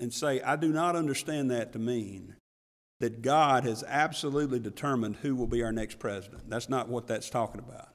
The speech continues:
Now, now that, you know, in the sense of he's predestinated that so-and-so be president or so-and-so not be president.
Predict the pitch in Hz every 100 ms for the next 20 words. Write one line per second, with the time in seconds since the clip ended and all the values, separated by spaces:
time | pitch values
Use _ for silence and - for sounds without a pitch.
0 | _ - 113 107 - - - _ - 120
1 | 123 147 131 135 123 120 131 123 120 160
2 | 147 - 117 110 - - _ - 139 -
3 | 156 135 156 180 143 131 131 127 117 117
4 | - 160 139 117 131 120 120 117 135 123
5 | 120 123 107 - 135 123 135 123 123 120
6 | 113 107 123 107 98 78